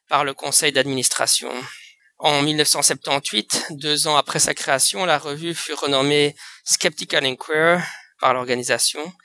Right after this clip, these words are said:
au volume deux, numéro deux, printemps-été mille neuf cent septante-huit. Le vote de non-confiance provient du fait que Marcello Truzzi voulait introduire dans la revue des articles en faveur de l'existence du paranormal.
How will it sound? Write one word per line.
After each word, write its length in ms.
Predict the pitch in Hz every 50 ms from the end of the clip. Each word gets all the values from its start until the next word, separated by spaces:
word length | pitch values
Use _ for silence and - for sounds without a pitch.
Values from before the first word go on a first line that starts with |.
| - - - - _
au 160 | - 156 147
volume 420 | 143 156 151 143 139 139 143 143 135
deux, 220 | 147 156 156 160
numéro 420 | 160 156 147 139 131 127 131 120 123
deux, 300 | 131 139 143 151 156 - - - - - - _ _ -
printemps-été 580 | - 165 143 - 165 135 117 117 - - 147
mille 140 | 143 139 135
neuf 140 | 131 123 -
cent 140 | - 147 131
septante-huit. 840 | - - - - 143 123 - - - 85 - - - - - - - _ _ _ _ _ - _ _ _ _ _
Le 120 | 185 180
vote 260 | 180 185 220 226 185
de 100 | 170 165
non-confiance 760 | 147 151 165 185 180 - - 170 156 - - 170 170 185 -
provient 340 | - - 170 151 151 147 147
du 120 | 143 143
fait 300 | - - - 185 185 - _
que 100 | - 135
Marcello 460 | 135 135 135 - - 160 139 135 127
Truzzi 440 | - - 165 151 143 147 170 196 180
voulait 400 | 156 156 135 131 127 127 123 -
introduire 540 | 127 127 - - 156 139 143 165 165 160
dans 100 | 147 139
la 140 | 127 123 123
revue 320 | 127 135 131 143 165 180 170
des 160 | 147 131 135
articles 400 | 120 - - - 190 180 - - - - - - - - _
en 140 | 160 139
faveur 480 | - - 165 147 139 151 160 160 151 143
de 60 | 139
l'existence 640 | 131 131 127 131 131 123 - - - 147 135 131 -
du 280 | - 143 131 127 120 -
paranormal. 640 | - 123 120 123 117 113 107 113 113 110 110 110